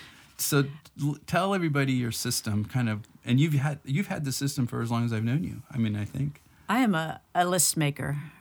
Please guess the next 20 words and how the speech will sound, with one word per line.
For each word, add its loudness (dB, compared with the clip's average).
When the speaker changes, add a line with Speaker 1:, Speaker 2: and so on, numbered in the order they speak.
Speaker 2:
for -6
sure. -2
I -4
make 2
lists 0
for -8
everything, 4
and 0
if -4
I 0
lose -2
it, -4
then 2
I, 0
I -6
feel -2
like 0
I'm 2
lost. 2
But, 6